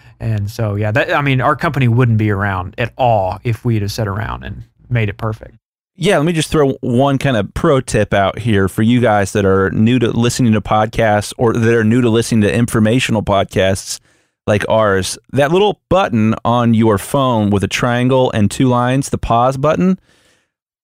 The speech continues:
Speaker 2: it's great when people <laughs> say stuff as brilliant as what these guys just said, to push that button and think about it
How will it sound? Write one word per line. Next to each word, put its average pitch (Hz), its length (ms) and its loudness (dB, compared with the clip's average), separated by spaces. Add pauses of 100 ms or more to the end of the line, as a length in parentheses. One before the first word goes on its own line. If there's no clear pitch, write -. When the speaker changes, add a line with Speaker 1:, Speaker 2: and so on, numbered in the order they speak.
(220)
Speaker 2:
it's 147 240 -2
great 131 760 0
when 127 260 2
people 165 340 2
<laughs> - 0 -
say 160 260 0
stuff 165 340 0
as 120 100 -2
brilliant 135 420 0
as 104 100 -2
what 110 160 0
these 113 160 0
guys 110 240 2
just - 240 -2
said, 110 280 0 (180)
to 120 80 0
push - 280 0
that 139 180 0
button 117 240 0
and 104 120 2
think 147 320 -2
about 95 360 2
it - 140 -2